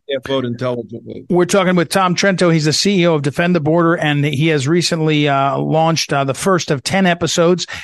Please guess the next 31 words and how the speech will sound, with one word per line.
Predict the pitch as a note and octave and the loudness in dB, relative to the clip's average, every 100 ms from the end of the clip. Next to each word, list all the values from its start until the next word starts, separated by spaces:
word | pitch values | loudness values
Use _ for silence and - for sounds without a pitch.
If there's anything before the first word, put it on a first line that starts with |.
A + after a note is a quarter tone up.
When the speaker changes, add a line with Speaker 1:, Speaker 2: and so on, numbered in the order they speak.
| - | -10
Speaker 2:
It's | C#3+ | -8
called | - D3 C#3+ | -2 -2 0
Death | C3 G3+ G3+ | 2 0 0
County | - G3 F#3 F#3+ G3 | -4 -2 0 2 0
and | D3+ C#3+ | 0 0
the | C3+ | 0
River | C#3+ F3 F3+ F#3+ | 2 2 2 0
of | - C#3+ | 0 -4
Broken | C#3 E3+ D3+ D#3+ | 0 0 0 -2
Dreams, | C#3 E3 E3+ D#3+ C3+ - - - | 0 2 2 0 -2 -8 -18 -8
sort | - F3 | 0 0
of | |
starring, | - - - F3+ F#3 F3 E3+ F3 | 2 0 2 4 4 4 2 0
uh, | D3 C3+ C3+ D3 | 0 0 0 0
and, | C#3 C#3 C3 | -2 -2 -2
uh, | C#3 C3 | -2 -2
featuring | - G3 - D#3+ D3 | 0 0 0 0 0
Tom | - E3 E3 | 0 0 2
Homan, | C3+ E3 E3+ F#3 - - - | 2 2 2 2 -2 -12 -8
uh, | C#3+ C#3 C3+ | -2 0 2
nationally | C#3+ D#3 - D#3 C#3+ | 0 0 -2 0 2
known | C#3+ C#3 C#3 | 2 2 0
expert | D3+ D3 - D#3 C#3+ | 0 -2 -2 -2 0
on | C3+ C3+ | 0 0
law | C#3 C3+ C#3 | -2 0 -2
enforcement | C#3 D3 C#3 - C#3 | -2 -2 -2 -2 -2
as | C3 A#2+ | -2 0
well | C3+ C3 | -2 0
as | A#2+ | -2
on | C3 C3+ | -2 0
ice. | D3 C#3+ | 0 0